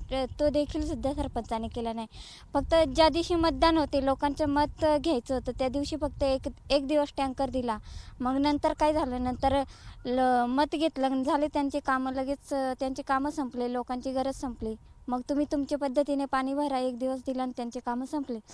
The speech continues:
अ, आ-, आज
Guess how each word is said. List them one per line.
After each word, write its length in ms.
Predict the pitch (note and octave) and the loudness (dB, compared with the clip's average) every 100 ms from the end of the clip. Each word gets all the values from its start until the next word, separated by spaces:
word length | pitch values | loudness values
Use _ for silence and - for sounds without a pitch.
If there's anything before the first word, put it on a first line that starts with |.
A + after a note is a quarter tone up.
| - - - - _ | -20 -20 -20 -20 _
अ, 120 | - A#3+ A#3+ A#3 A#3 _ _ _ _ _ _ _ - - - - - - - - _ _ | 2 4 4 0 -4 _ _ _ _ _ _ _ -20 -20 -20 -20 -20 -20 -20 -20 _ _
आ-, 340 | C#4+ - B3 D4+ | -18 -6 6 6
आज 160 | C4+ | 6